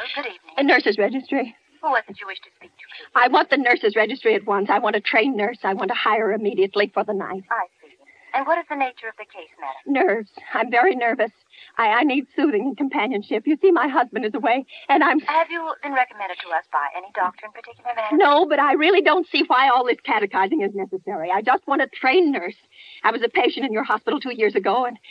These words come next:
Speaker 2: after all, I do expect to pay this person for attending me.
Speaker 1: We quite understand that, madam.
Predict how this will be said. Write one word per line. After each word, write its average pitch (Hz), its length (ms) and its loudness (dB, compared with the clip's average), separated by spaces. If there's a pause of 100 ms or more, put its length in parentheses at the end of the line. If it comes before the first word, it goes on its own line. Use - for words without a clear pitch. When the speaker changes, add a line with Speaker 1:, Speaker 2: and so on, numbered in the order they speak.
(140)
Speaker 2:
after 262 280 2
all, 262 160 6
I 349 80 4
do 311 160 4
expect - 320 -4
to 233 80 -10
pay 349 260 2
this 208 220 0
person 302 340 -4
for - 140 2
attending 220 400 -2
me. 269 200 -4
Speaker 1:
We 196 140 -18
quite 165 320 0
understand 156 480 -8
that, 151 180 -14
madam. 147 300 -18